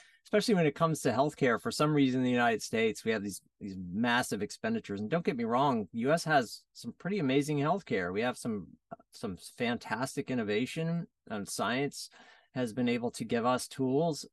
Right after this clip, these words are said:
uh, that otherwise would be absent. We have had some really smart people, some really great thinkers in American medicine.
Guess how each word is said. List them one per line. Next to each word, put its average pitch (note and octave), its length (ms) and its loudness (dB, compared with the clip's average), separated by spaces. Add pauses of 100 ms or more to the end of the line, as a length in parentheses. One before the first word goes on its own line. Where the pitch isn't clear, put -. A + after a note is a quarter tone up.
uh, F#2+ 280 -4
that F3+ 260 -2
otherwise A#2+ 480 4
would - 140 -6
be G2+ 140 0
absent. D3+ 480 0 (240)
We A#2 140 -6
have G#2 160 -2 (140)
had A2 240 -2
some G2 200 -6
really B2+ 300 -2
smart - 400 -4
people, A#3+ 380 -4
some A3 180 -6
really A#3 160 -2
great G#3+ 300 -4
thinkers A3 480 -4
in A3+ 60 -2
American A3 340 -4
medicine. A3 520 -4